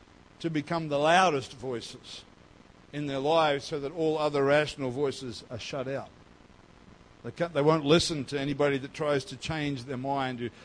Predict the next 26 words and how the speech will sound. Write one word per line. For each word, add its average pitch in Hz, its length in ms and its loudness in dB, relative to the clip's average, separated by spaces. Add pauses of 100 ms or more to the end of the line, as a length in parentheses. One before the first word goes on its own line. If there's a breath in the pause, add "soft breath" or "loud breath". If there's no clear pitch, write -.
(160 loud breath)
tries 147 280 2
to 143 100 -10
talk 170 340 6
them 147 160 -2
around, 147 460 2
because 139 360 -2
they've 139 200 0
heard 165 300 6
these 147 180 0
other 156 220 4
voices 143 500 2 (300 loud breath)
so 151 220 4
loudly 143 540 4
and 127 160 -6
so 147 160 -2
strongly 151 540 0
for 139 160 -6
long 156 260 6
enough 147 380 2 (260 loud breath)
that 139 220 2
that's 143 240 -2
all 147 160 4
they 131 140 4
want 123 200 -4
to 110 60 -8
hear. 101 220 -10